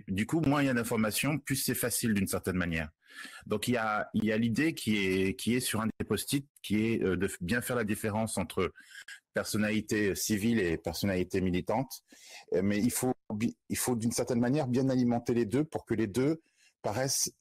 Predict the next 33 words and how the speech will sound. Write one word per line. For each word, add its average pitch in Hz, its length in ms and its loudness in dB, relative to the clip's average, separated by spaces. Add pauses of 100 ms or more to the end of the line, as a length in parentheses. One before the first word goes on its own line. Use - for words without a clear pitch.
(180)
le 113 100 2
plus 120 180 0
normal 123 480 2
possible 85 540 -2
en 95 140 -2
termes 107 240 0
d'activité 101 760 -4 (120)
de, 90 560 2 (440)
de, 87 560 2
de 90 120 0
vie, 95 240 -2
quoi. 76 240 -4 (120)
Comme 101 140 -2
ça, 135 220 -2
ça - 280 -2
augmente 120 460 0
le, 98 140 0
la 92 80 0
quantité 104 440 -2
de, 95 220 2
d'informations 95 680 -2 (400)
à 90 80 0
devoir 104 340 0
analyser. 101 560 0 (560)
Euh, 82 340 0 (320)
voilà. 78 260 -2 (220)
Et 107 160 2
c'est, - 320 -4
c'est, 90 300 2
voilà, 85 180 0
c'était 104 360 -2
juste 120 240 -2
un, 95 140 -4